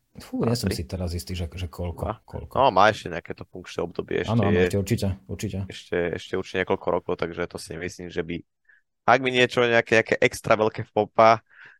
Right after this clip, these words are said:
Speaker 2: eh, nespravil, nespraví, tak podľa mňa, no, podľa mňa tam ostane a, a zase mne sa, eh,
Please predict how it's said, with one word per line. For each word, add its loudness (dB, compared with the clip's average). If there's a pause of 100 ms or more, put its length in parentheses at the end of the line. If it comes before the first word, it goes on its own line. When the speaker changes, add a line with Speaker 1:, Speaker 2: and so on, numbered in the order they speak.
(200)
Speaker 2:
eh, 4
nespravil, 2
nespraví, 2
tak -2
podľa 2
mňa, 2 (560)
no, -6
podľa -2
mňa 0
tam -6
ostane -2
a, -2 (320)
a 8 (320)
zase 0 (320)
mne -2
sa, 4 (400)
eh, -2